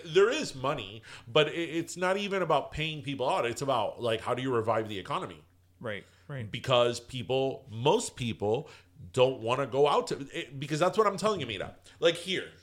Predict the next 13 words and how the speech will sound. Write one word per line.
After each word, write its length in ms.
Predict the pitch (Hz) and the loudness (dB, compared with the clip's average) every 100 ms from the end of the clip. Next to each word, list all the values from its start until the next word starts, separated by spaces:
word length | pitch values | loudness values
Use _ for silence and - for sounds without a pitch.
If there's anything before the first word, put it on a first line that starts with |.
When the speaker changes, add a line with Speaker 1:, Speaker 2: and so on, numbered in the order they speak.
| - 123 | -20 -6
Speaker 1:
here 180 | 185 | -4
in 40 | 220 | -2
Miami, 380 | 180 139 92 85 - _ _ _ - - - - - - | -2 -4 -6 -12 -20 _ _ _ -20 -20 -20 -20 -20 -14
the 160 | 110 160 | 4 6
restaurants 580 | 170 226 - 294 277 240 | 8 6 6 4 4 6
that 100 | 175 | 8
are 180 | 185 190 | 10 8
open, 240 | 220 220 | 6 4
you 80 | 151 | 2
have 120 | 156 | 0
to 120 | - | 0
eat 100 | 147 | 0
outside. 400 | 139 - - 78 | 0 0 -4 -6